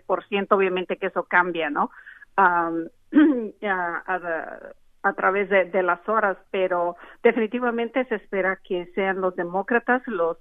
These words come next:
que la mayoría, ah, ya pues hayan ami-, ah,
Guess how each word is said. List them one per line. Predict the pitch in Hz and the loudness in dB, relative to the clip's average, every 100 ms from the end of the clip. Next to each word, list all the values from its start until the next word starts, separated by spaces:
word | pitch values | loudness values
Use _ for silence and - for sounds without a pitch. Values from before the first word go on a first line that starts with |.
| - | -12
que | 175 165 165 | -10 -4 0
la | 170 | 0
mayoría, | 180 170 165 170 170 175 208 208 - - - | 2 0 0 -4 -4 0 0 -2 -6 -20 -4
ah, | 170 170 175 170 - 190 | 2 4 4 2 -2 -2
ya | 190 180 | 0 0
pues | 196 180 | -4 -4
hayan | 185 175 175 | -4 -4 -4
ami-, | 180 180 - - | -4 -6 -8 -4
ah, | 190 | -4